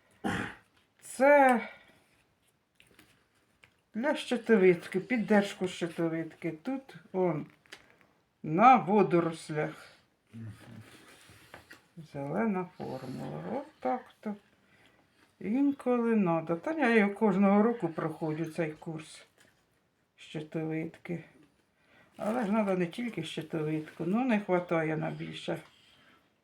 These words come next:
Може, колись буде краще. Надіємося завжди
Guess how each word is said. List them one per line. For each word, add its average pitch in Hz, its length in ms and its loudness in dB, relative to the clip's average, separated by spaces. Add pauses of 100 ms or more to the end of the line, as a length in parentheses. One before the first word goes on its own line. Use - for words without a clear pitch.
(1400)
Може, 208 480 -2
колись 180 480 -2
буде 170 340 -6
краще. 156 720 -8 (200)
Надіємося 170 1120 0 (200)
завжди 165 320 -10